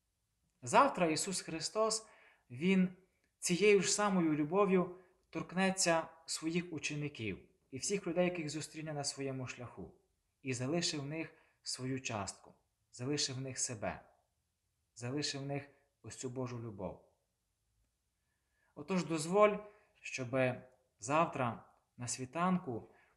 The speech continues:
Бог через воскреслого Христа торкнувся також цією любов'ю і тебе, щоб вона могла зцілити всі твої чуття,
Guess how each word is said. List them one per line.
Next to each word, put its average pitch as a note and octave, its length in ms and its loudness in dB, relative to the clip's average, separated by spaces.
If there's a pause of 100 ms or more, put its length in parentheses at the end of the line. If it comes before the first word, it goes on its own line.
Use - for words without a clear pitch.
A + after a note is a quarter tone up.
Бог G3 400 2
через D#3+ 220 -2
воскреслого E3 640 0
Христа G3 460 -2
торкнувся F#3 480 -4
також F3 400 -2 (800)
цією F3 360 2
любов'ю D#3+ 360 2
і D3 140 -4
тебе, A2 440 -2 (720)
щоб D#3+ 200 -2
вона E3+ 240 4
могла G3 340 6
зцілити F#3+ 540 2
всі A#3+ 340 0
твої F#3+ 360 0
чуття, D#3 600 0